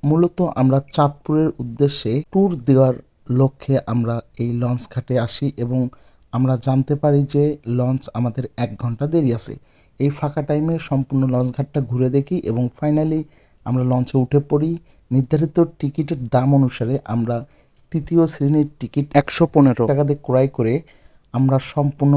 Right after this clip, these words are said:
লঞ্চটা ঘুরতে থাকি এবং এক পর্যায়ে আমরা লঞ্চের ছাদে প্রবেশ করি। ছাদে ওঠার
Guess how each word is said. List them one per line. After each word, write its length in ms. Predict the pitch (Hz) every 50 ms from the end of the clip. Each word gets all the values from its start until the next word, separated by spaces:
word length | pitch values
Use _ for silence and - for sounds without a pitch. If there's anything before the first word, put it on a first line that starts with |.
| 139 131
লঞ্চটা 340 | 123 123 127 - - - 147 143 135 -
ঘুরতে 300 | 131 - - - 147 139 143
থাকি 260 | - 139 - - 175 175 - _ _ _ _ _ _ _ _ _ -
এবং 220 | - 156 165 185 185 185 180 - _ - _ _ _ _ _ _ -
এক 120 | 135 143 - _ -
পর্যায়ে 420 | 151 143 123 117 - 135 135 139 135 - 123
আমরা 160 | 120 127 127 123 120
লঞ্চের 340 | 120 117 117 117 - 139 139 139 -
ছাদে 300 | - - 113 104 - 139 170 - - - _ _ _ _ _ _ _ _ -
প্রবেশ 260 | 170 156 147 143 143 - - -
করি। 160 | 101 92 82 - _ _ _ _ _ _ _ -
ছাদে 340 | - - - 143 143 160 170 - -
ওঠার 220 | 131 - 156 151